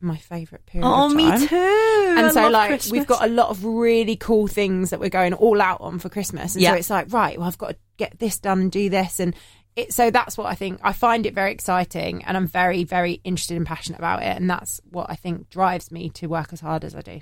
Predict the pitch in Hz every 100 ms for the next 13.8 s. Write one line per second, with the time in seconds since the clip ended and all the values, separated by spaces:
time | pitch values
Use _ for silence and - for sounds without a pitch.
0 | - 247 254 294 330 214 - 254 254 -
1 | 247 - 311 254 285 285 311 311 - 277
2 | 247 247 247 233 226 233 233 226 220 220
3 | 214 202 202 214 196 - 196 185 190 170
4 | 180 190 190 196 220 202 214 196 190 -
5 | _ _ - 196 175 185 190 185 185 185
6 | 185 - - 175 190 175 160 175 - _
7 | _ _ _ - - 240 269 180 175 190
8 | - 170 170 175 170 - 185 - - 175
9 | - - 190 190 240 254 262 254 - 285
10 | 269 - - 247 269 - 330 330 269 254
11 | 247 233 233 226 214 - - _ _ _
12 | _ 190 190 220 226 226 233 233 233 262
13 | 254 254 - 269 262 262 262 262